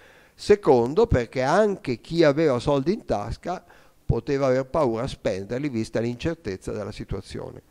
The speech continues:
Tu magari hai tenuto il tuo posto di lavoro, ma magari dopo sei mesi lo perdi perché c'è un'altra ondata covid. E allora i paesi di tutto il mondo, i governi di tutto il mondo,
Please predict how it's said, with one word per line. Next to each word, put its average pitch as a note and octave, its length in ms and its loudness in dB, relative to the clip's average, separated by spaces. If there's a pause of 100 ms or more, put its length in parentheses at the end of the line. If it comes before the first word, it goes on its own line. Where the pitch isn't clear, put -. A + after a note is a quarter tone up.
(240)
Tu B2 120 -2
magari A#2 420 2
hai A2+ 160 -2
tenuto C3+ 360 0
il A2 80 -8
tuo A2+ 140 -6
posto C3 320 -6
di C3 80 -2
lavoro, D#3 460 0
ma C3 120 -4
magari B2+ 320 0
dopo B2+ 220 0
sei E3+ 220 2
mesi A#2 260 -4
lo F3 140 -2
perdi A2+ 380 -8
perché B2 240 -4
c'è C3+ 120 -4
un'altra A#2 360 -4
ondata G2 360 -6
covid. A#1+ 340 -16 (540)
E A#2+ 120 -2
allora C#3+ 340 8
i A#2+ 60 -2
paesi C3 600 6
di G#2+ 120 -18
tutto B2 240 -6
il B2+ 80 -2
mondo, B2 300 -4
i A#2 60 0
governi A#2+ 560 4
di G#2+ 60 -4
tutto A2+ 280 -10
il C3 80 0
mondo, C3 640 -2